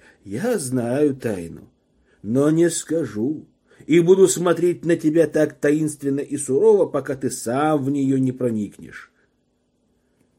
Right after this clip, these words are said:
Ну, возьмем для примера нож, гвоздь, стакан.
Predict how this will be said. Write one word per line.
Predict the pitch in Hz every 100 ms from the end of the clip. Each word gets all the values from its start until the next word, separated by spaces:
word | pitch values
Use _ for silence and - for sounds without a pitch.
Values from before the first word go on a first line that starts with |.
| _ _ _ -
Ну, | 254 254 165
возьмем | 190 175 196 320 302
для | 214 214
примера | 180 180 220 190
нож, | 143 143 214 311 - - -
гвоздь, | 107 113 135 240 208 - - -
стакан. | - 113 107 147 185 175 131